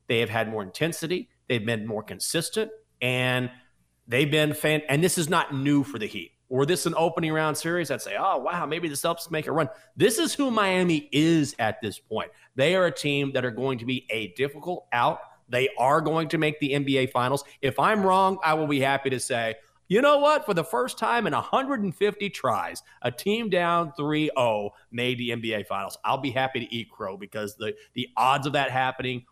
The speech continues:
are astronomical. The Heat are going to make the N B A Finals, and they've done it because of their consistency and their coaching and their intensity. And that's the one thing that, he just got beat last night. They had a bad shooting night. They shot twenty-five percent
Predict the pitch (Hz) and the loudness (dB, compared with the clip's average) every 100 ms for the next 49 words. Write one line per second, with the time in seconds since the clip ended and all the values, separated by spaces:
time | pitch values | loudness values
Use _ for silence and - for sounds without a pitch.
0 | - 123 - 117 113 120 107 101 95 104 | -4 -4 0 0 0 -4 -4 -4 -6 -12
1 | _ _ 143 127 196 214 - 139 147 139 | _ _ -6 -4 -2 -4 -4 -4 -2 -4
2 | 123 117 - 117 104 101 98 - 98 98 | -4 -8 -8 -10 -8 -6 -8 -6 -6 -6
3 | - 127 123 120 110 135 131 113 - 123 | -6 -6 -2 -4 -2 -2 0 -4 -4 -2
4 | 113 107 110 - 107 - 123 123 - 123 | -2 -4 -8 -8 -8 -6 -6 -6 -6 -4
5 | 110 - - 123 117 107 - 143 143 - | -6 -8 -6 -4 -2 -6 -4 -2 -2 -2
6 | 117 104 _ - 123 131 113 104 - 139 | -6 -6 _ -4 -2 -2 -2 -4 -4 -4
7 | 127 104 95 123 127 165 - 156 139 143 | -4 -6 -4 -2 0 0 0 -2 0 0
8 | 143 139 131 123 117 - _ _ _ _ | 2 2 4 2 0 -2 _ _ _ _
9 | _ _ _ _ - 208 277 247 285 247 | _ _ _ _ 0 0 2 2 2 2
10 | 269 175 120 - 104 - 151 123 117 151 | 2 2 2 0 -2 2 2 4 2 2
11 | 185 - 208 175 160 208 147 - 113 - | 0 2 2 4 2 2 0 0 -4 -2
12 | 147 196 190 180 180 165 - 156 196 | 0 0 2 0 0 -2 0 0 -2